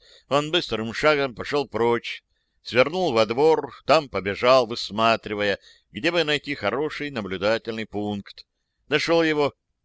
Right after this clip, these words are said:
Одна из подъездных дверей старого дома была распахнута настежь, очевидно, после грабежа. Граф, крадучись,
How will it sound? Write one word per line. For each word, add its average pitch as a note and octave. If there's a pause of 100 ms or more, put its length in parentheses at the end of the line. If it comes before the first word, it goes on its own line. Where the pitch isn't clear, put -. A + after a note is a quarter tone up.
(240)
Одна B2
из A#2+
подъездных A#2
дверей B2
старого A2
дома A#2+
была G#2+ (300)
распахнута A#2
настежь, A2+ (260)
очевидно, C3+
после A#2+
грабежа. G#2+ (680)
Граф, A#2
крадучись, A2+